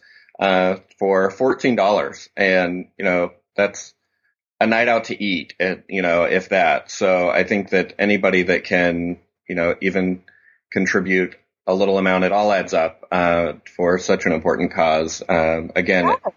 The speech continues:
Speaker 1: it's
Speaker 2: I often say, I often say, you know, just forego two lattes this month. That's a ten dollar donation. And,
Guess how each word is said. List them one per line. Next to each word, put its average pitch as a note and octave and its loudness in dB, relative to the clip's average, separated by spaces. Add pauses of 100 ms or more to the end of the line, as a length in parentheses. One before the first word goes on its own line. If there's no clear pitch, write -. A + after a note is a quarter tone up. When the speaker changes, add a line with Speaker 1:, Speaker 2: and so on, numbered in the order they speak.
(420)
Speaker 1:
it's - -2
Speaker 2:
I C4+ 2
often F#4+ -4
say, A3+ 2
I B3 2
often G#4+ -2
say, G3+ 2
you A3+ -8
know, F#3+ 0
just F4+ -2 (640)
forego D4 0
two D#4 -10
lattes A#3+ 0
this D#3 -2
month. C#3 -2
That's D#3+ 0
a F3 -6
ten B3 -2
dollar A#3+ 0
donation. D#3 -2 (680)
And, A3 2